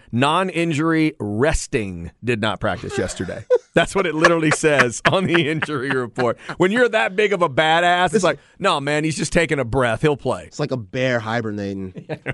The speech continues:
Speaker 1: right, exactly.
Speaker 2: Just getting ready to wake up and eat whatever's in his way.
Speaker 1: Yeah, nothing really big on that side of it, uh, that I see. I mean, Javon Kinlaw, limited in practice with a knee, and Samson, uh, Ebukam,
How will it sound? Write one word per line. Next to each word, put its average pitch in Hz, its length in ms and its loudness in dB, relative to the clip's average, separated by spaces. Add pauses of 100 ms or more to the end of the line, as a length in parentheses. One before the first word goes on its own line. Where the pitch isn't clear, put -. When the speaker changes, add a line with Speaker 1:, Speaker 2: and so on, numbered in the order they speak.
Speaker 1:
right, - 220 -6
exactly. 120 720 -10
Speaker 2:
Just - 160 -8
getting 139 240 0
ready 127 400 4
to 113 120 4
wake 120 320 2
up 117 220 0
and 107 140 -2
eat 117 240 0
whatever's 107 480 -2
in 107 80 -4
his 98 160 -6
way. 90 400 -6
Speaker 1:
Yeah, 135 160 2
nothing 185 400 0
really 185 320 2
big 143 260 2
on 127 360 0
that 127 340 0
side 127 400 2
of 127 160 0
it, 139 180 0 (240)
uh, 107 380 2
that 110 120 2
I 104 100 0
see. 127 360 0
I 120 40 -2
mean, 127 120 2
Javon 139 400 0
Kinlaw, 151 680 2 (360)
limited 143 360 2
in 123 80 -2
practice 135 340 0
with 117 120 -2
a 104 40 -2
knee, 127 540 2 (240)
and 113 320 -2
Samson, 147 840 0
uh, 110 400 2
Ebukam, 147 720 0